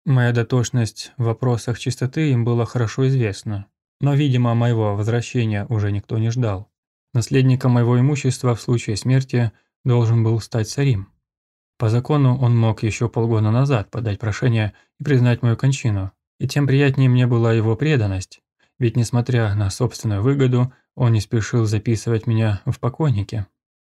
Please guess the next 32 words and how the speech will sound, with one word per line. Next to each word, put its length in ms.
Испытывая 420
раздражение 480
от 80
того, 420
что 220
в 80
доме 240
пахнет 460
свежестью, 600
а 60
не 120
пирогами 400
Ди, 320
я 160
пополз 460
в 80
столовую, 640
надеясь 460
на 120
прозорливость 680
повара. 440
Но 80
на 80
завтрак 360
был 160
подан 380
рисовый 380
пудинг – 520
который 280
я 60
когда-то 340
любил. 440